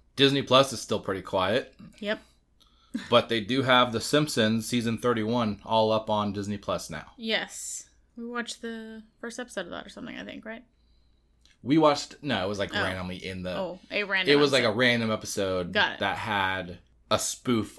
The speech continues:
Speaker 1: on Infinity War.
Speaker 2: Right, yes.
Speaker 1: It was, it, I had heard about this episode in, like, an article
Speaker 2: Right.
Speaker 1: a while back, so I was looking for it just to watch that episode.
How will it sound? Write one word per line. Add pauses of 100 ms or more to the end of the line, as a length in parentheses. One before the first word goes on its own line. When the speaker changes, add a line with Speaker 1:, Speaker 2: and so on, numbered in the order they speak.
Speaker 1:
on
Infinity
War.
Speaker 2:
Right,
yes.
Speaker 1:
It
was,
it, (160)
I
had
heard
about
this
episode
in,
like, (140)
an
article
Speaker 2:
Right. (380)
Speaker 1:
a
while
back,
so
I
was
looking
for
it
just
to
watch
that
episode.